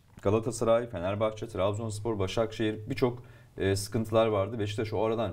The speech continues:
çok güzel sıyrıldı ve yönetimin de burada dahli var. Çok büyük, e, parçayı Sergen Yalçın'a yazmakla beraber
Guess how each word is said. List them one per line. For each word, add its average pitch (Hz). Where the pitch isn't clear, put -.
çok -
güzel 92
sıyrıldı 104
ve 113
yönetimin 104
de 120
burada 104
dahli 98
var. 80
Çok 147
büyük, 123
e, 98
parçayı 107
Sergen 107
Yalçın'a 107
yazmakla 98
beraber 85